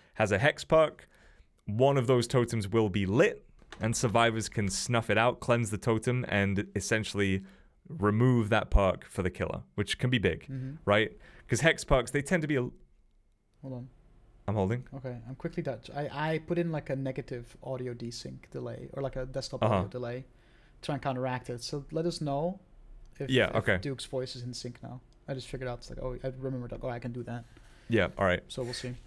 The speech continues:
Speaker 1: Um, so, so hex perks tend to be, like, pretty fucking strong,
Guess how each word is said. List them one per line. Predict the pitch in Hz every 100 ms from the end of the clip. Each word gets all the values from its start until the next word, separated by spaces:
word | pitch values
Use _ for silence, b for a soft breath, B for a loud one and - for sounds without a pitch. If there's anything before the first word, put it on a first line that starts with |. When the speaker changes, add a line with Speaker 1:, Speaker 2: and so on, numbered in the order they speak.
| -
Speaker 1:
Um, | 113 113 110 107 101 85 - B B B
so, | - - 143 127 117
so | - 131 120 113 -
hex | - 160 -
perks | 160 135 -
tend | 135 120
to |
be, | 117
like, | 107 95 - - _ _ -
pretty | 131
fucking | 113 117 - 92
strong, | - 101 113 143